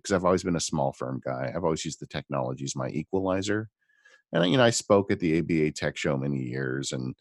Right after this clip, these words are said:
I've, and I've written blogs. Mac Sparky dot com is kind of my, my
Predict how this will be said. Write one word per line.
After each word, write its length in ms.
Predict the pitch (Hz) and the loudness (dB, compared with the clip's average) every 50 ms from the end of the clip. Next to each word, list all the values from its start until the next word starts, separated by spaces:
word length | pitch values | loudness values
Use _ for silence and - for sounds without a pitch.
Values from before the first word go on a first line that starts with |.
| _ _ _ _ _ _ _ - | _ _ _ _ _ _ _ 0
I've, 200 | - 90 85 95 - - | 0 0 0 0 -4 -2
and 160 | 98 92 82 | 0 2 2
I've 160 | 82 85 80 82 90 - _ _ | 2 0 0 -4 -8 -14 _ _
written 460 | 95 92 - 85 80 78 76 80 - _ - | -2 -2 -2 0 -2 -2 -2 -4 -4 _ -4
blogs. 360 | 73 65 64 64 76 71 - | -2 -2 0 -2 -2 -4 -4
Mac 200 | 82 85 82 - | -2 -2 -2 -4
Sparky 320 | - - - 82 - - 71 | -4 -2 -2 -2 0 -2 -6
dot 140 | 69 71 - | -8 -8 -10
com 240 | - - 73 64 62 | -8 -8 -8 -8 -8
is 80 | 64 - | -12 -12
kind 160 | - - 64 | -10 -10 -10
of 80 | 62 | -10
my, 140 | 60 60 58 - _ _ 52 | -12 -14 -18 -18 _ _ -12
my 100 | 62 | -12